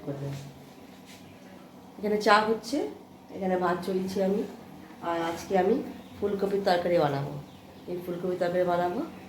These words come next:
আজকে আমি। আর রান্না হয়ে গেল, একটু আমি কিচেন ডাস্টিং করব। আর,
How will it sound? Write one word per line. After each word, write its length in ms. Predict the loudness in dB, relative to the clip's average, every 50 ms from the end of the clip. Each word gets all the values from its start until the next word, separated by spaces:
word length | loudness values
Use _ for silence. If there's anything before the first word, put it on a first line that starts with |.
| -18 -20 -20 -20 -20 -20 -20 -14
আজকে 380 | -12 -10 -10 -10 -10 -8 -6 -6
আমি। 180 | -6 -6 -6 -8 -10 -12 -18 -20 -20 -20 -20 -20 -20 -20 -20 -20 -20 -20 -20 -20 -20 -20 -20 -20 -20 -20 -20 -20 -20 -18 -14 -10
আর 160 | -6 -6 -6 -6 -8 -12 -16 -14 -2
রান্না 340 | 2 4 6 6 6 6 6
হয়ে 200 | 6 6 6 6
গেল, 280 | 6 4 4 4 2 0 -2 -6 -10 -16 -20 -20 -20 -18 -14 -12
একটু 360 | -12 -12 -10 -8 -4 -2 -2
আমি 320 | -2 -2 -2 -4 -4 -6 -8 -12 -16 -20 -20 -20 -20 -20 -20 -12 -8
কিচেন 280 | -4 0 2 2 4
ডাস্টিং 440 | 6 6 4 4 2 0 0 0 0
করব। 360 | 0 0 0 0 -2 -2 -2 -4 -8 -14 -18 -20 -20 -20 -20 -20 -20 -20 -20 -20 -20 -20 -20 -20 -20 -16 -12
আর, 440 | -8 -6 -2 0 0 2 2 0 -2